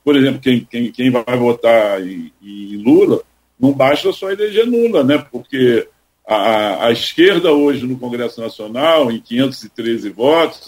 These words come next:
a esquerda tem mais ou menos cento e cinquenta, né? Então, mesmo, mesmo que Lula seja eleito,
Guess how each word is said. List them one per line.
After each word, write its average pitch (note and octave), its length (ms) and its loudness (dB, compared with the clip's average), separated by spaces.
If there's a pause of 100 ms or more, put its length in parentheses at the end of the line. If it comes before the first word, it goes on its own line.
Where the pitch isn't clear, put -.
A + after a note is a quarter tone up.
(140)
a A#2 40 -14
esquerda D3 420 -8 (320)
tem D#3+ 200 -20
mais E3 160 -10
ou D3+ 140 -8
menos D3+ 300 -2
cento E3 220 -6
e - 20 -18
cinquenta, C3 680 0 (640)
né? C3 260 -2 (320)
Então, A#2+ 560 0 (160)
mesmo, C#3+ 400 2
mesmo D#3+ 280 2
que E3+ 80 0
Lula D3 240 4
seja B2+ 240 -2
eleito, A#2+ 500 0